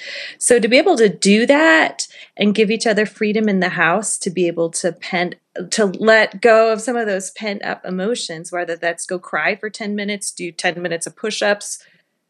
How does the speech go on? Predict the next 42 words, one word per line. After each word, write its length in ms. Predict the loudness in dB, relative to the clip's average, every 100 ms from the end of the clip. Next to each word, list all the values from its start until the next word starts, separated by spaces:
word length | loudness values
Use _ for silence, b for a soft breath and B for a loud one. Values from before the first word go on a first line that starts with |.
| _ _
anything 400 | 2 2 4 4
like 240 | 4 0 2
that, 300 | 2 2 0
just 240 | -4 -6
to 80 | -8
get 400 | -6 -2 -2 0
those 260 | -2 -2 -6
feelings, 400 | -4 -2 -2 -4
like, 160 | -6
physically 800 | -8 -12 -4 -2 0 -2 -2 -2
out 360 | 0 0 0 -2
in 160 | -6 -6
a 240 | -6 -8 b b b
healthy 600 | -14 -2 0 0 -2 -4
way. 560 | -2 -2 -2 -2 -4 -6 -6
Um, 480 | -2 -2 -4 -8 -4
I 100 | -2
really 320 | 0 0 0
recommend 440 | -2 -4 -4 -4
that. 100 | -4
Go 100 | -2
for, 220 | -2 -4 -2
like 180 | 0 0
you 60 | -4
said, 200 | -6 -2
going 220 | -2 -2
for 140 | -2
a 60 | -2
walk. 420 | 0 0 0 -4
You 80 | -4
had 120 | -4
to 40 | -6
go 160 | -10
for 200 | -4 -2
a 60 | -2
walk 320 | -2 -6 -4
yesterday. 480 | -4 -4 0 4 4
That's 400 | 4 2 -2 -4
a 80 | -2
really 360 | 0 0 0 0
great 400 | 0 0 0 0
thing. 420 | 0 2 0 -6